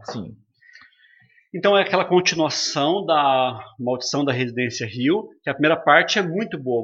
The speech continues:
Speaker 2: Você classifica como uma das melhores séries da Netflix.
Speaker 1: Pra mim é nota dez.
Speaker 2: Nota dez, você adora.
Speaker 1: Isso, nota dez.
Speaker 2: Então, a primeira coisa que a gente precisa separar é que isso aqui não é Residência Hill.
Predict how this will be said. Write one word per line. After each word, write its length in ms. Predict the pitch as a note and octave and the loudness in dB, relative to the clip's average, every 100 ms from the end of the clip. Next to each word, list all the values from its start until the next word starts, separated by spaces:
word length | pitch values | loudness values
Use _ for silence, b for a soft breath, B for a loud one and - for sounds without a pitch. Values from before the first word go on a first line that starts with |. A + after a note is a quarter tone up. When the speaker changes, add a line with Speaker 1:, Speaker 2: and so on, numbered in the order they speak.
| A#2+ | -4
Speaker 2:
Você 140 | D#3+ | -6
classifica 240 | D#3 C#3+ D3+ | -6 -6 -8
como 120 | D#3+ | -8
uma 80 | D#3+ | -6
das 100 | C#3+ | -4
melhores 340 | D#3 C#3 G#3+ | -2 0 0
séries 160 | G#3 F3+ | 0 -2
da 60 | F3 | -4
Netflix. 340 | F3 - D3+ | -4 -6 0
Speaker 1:
Pra 100 | - | 2
mim 100 | C3 | 4
é 40 | D#3 | 2
nota 160 | E3+ | 2
dez. 160 | E3+ G#2 | 2 2
Speaker 2:
Nota 220 | C#3 D3+ A#2+ | 0 -2 2
dez, 240 | A#2+ A2+ | 2 2
você 80 | - | 0
adora. 440 | C#3+ C3 A2+ A2 G2+ | 0 0 2 0 -2
Speaker 1:
Isso, 100 | - | -10
nota 180 | G#2 C3+ G2+ | -10 -6 -6
dez. 120 | - - - | -8 -14 0
Speaker 2:
Então, 160 | G#3+ E3+ | 2 2
a 240 | F3 _ | -4 _
primeira 240 | G#3 A#3+ C#4+ | 0 2 2
coisa 160 | G#3+ | 0
que 60 | E3+ | -4
a 40 | |
gente 140 | D3+ - | -6 -6
precisa 200 | - C3+ | -8 -10
separar 400 | - A#2+ D3+ - | -4 2 2 2
é 60 | C#3+ | -2
que 140 | - D#3 E3+ | -6 -4 -4
isso 120 | D#3+ E3+ | -2 -2
aqui 140 | F3+ | 0
não 340 | F#3 G#3 C#4+ | 6 8 8
é 320 | A3 G#3 C#4+ - - _ _ _ - | 10 10 8 2 -16 _ _ _ 0
Residência 360 | C#3 D3 D#3 | 2 2 2
Hill. 240 | E3 D#3 | 2 2